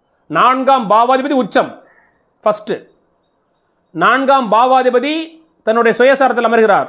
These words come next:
இரண்டாவது சிறப்பு. நான்காம் பாவாதிபதி வர்க்கோத்தம் அடைகிறார், அப்ப மூன்றாவது சிறப்பு. அப்போ இது வளர்பிறை சந்திரனாக இருக்குமாயின் அபாரம்.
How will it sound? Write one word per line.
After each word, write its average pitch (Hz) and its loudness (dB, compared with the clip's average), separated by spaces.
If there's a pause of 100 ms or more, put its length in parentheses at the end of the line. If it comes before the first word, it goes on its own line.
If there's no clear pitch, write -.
(100)
இரண்டாவது 240 0
சிறப்பு. 175 -2 (1040)
நான்காம் 254 0
பாவாதிபதி 254 0 (1120)
வர்க்கோத்தம் 240 0
அடைகிறார், 190 -2 (840)
அப்ப 190 -2
மூன்றாவது 240 0
சிறப்பு. 135 -6 (560)
அப்போ 214 0 (380)
இது 190 -2
வளர்பிறை 294 0
சந்திரனாக 240 -2
இருக்குமாயின் 190 0 (500)
அபாரம். 139 -2